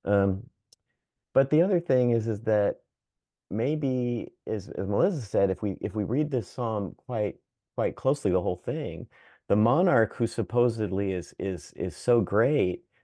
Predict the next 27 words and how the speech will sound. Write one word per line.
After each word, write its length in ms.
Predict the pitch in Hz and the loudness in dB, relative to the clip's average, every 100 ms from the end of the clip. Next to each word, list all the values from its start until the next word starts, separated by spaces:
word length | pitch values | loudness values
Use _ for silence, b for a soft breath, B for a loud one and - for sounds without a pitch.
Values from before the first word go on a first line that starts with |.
| - | -6
that 100 | 95 | 0
God 240 | 101 95 | 0 -2
promises 480 | - 120 123 - 95 | -6 -4 -2 -2 -2
all 160 | 92 | -2
this 220 | 87 82 - | -2 -6 -6
to, 260 | 87 85 - B B _ | -6 -4 -6 B B _
God 160 | 113 139 | 0 2
also 220 | 190 190 | 2 2
has 120 | 147 | 4
a 60 | 110 | 2
big 300 | 90 139 135 | 2 0 0
contingency 800 | 110 92 - 127 95 78 - 71 | -4 -4 -4 -4 -4 -6 -8 -8
clause 520 | - 67 58 57 - | -6 -6 -6 -8 -6
in 140 | 80 | -4
verse 300 | 78 80 76 | -2 -2 -2
thirty, 360 | - 82 78 62 | 0 0 0 -4
you 180 | 67 71 | -8 -10
know, 180 | - - | -12 -4
"If 480 | - 147 147 - - _ _ _ _ _ _ _ _ - | 4 6 6 2 -10 _ _ _ _ _ _ _ _ -2
the, 120 | 101 - _ | -2 -2 _
the, 160 | 95 - | -2 -2
the, 220 | 85 98 - | 0 0 0
the 80 | 92 | -2
monarch's 640 | 92 95 98 90 85 - | -2 0 0 0 -4 -8
children, 720 | - - 98 85 82 76 76 - _ _ | -12 -2 -2 0 -4 -4 -8 -14 _ _
you 120 | 107 | -4
know 320 | 92 73 76 | -2 -4 -8